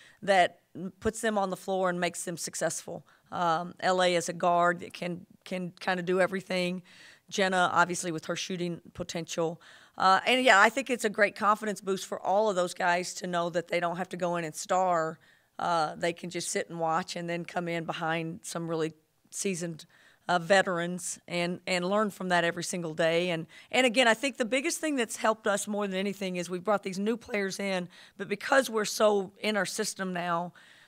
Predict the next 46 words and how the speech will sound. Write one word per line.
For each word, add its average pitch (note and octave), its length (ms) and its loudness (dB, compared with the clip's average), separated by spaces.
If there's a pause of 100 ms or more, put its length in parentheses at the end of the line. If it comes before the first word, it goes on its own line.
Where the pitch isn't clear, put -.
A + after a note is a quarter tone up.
(160)
they A3 220 4
picked A#3 320 -4
it G3+ 100 2
up F3 160 4
a - 60 -10
lot F3 280 2
faster D3+ 540 0 (240)
because F#3 440 0
everybody F3+ 440 2
else E3+ 180 0
on F3 60 -8
the E3+ 80 -8
court D#3+ 440 -2
can F3 220 -4
get E3+ 240 2
'em E3+ 140 0
in D#3+ 80 -6
the D#3 80 -6
right D#3 200 -2
spots. - 500 -4
And, E3+ 220 -4 (360)
and G3 160 -4
so G#3 160 4
the F#3 100 2
learning G#3 300 2
curve F#3 260 2
has E3+ 140 -2
been, F3 420 -2
you F3+ 140 -2
know, E3 100 2
really F3+ 320 0
steep A3+ 400 -2
for G#3 140 -10
them, G#3 280 0
but F3+ 140 -2
they've F3+ 180 0
caught F3+ 280 2
on F3+ 400 0
and, E3+ 360 -4
and E3 280 -6
get - 160 -6
better E3 240 -2
at E3+ 120 -4
it E3+ 120 -10
every F3 180 -10
day. D#3+ 220 -4